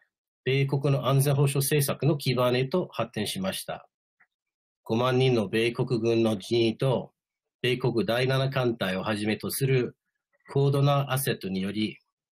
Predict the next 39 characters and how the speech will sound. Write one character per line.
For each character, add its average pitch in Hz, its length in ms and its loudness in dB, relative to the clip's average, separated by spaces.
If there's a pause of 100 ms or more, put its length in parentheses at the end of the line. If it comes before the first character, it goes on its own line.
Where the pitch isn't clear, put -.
(120)
我 131 200 0
々 143 240 2
と 151 160 2
日 113 140 2
本 113 180 -2
と 113 80 -2
の 104 140 -4
同 107 200 -4
盟 104 200 -4
は、 117 260 -2 (600)
地 160 240 2
域 135 240 -2
の 110 460 0 (120)
安 123 200 0
全 120 120 0
保 117 160 0
障 120 300 -2 (400)
の 156 240 0 (380)
鍵 117 280 -2
と 117 100 -2
な 101 120 0
り 98 80 -2
ま 95 120 0
し - 140 -4
た。 - 220 -8 (1040)
そ - 140 -2
の 147 80 2
結 147 220 -4
果、 139 420 -2 (240)
日 139 80 4
本 151 200 4
は 98 180 -2
北 - 260 -4
朝 135 180 2
鮮 127 160 0
に 104 140 -2
対 101 180 -4
し - 100 -6
て 95 260 -6